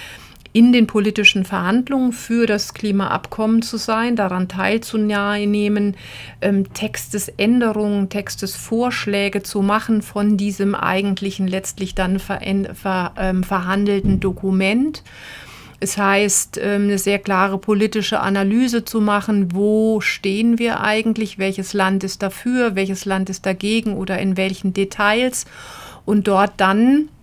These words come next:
auch wieder als internationale Organisation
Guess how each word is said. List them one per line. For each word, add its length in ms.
auch 240
wieder 220
als 180
internationale 920
Organisation 1120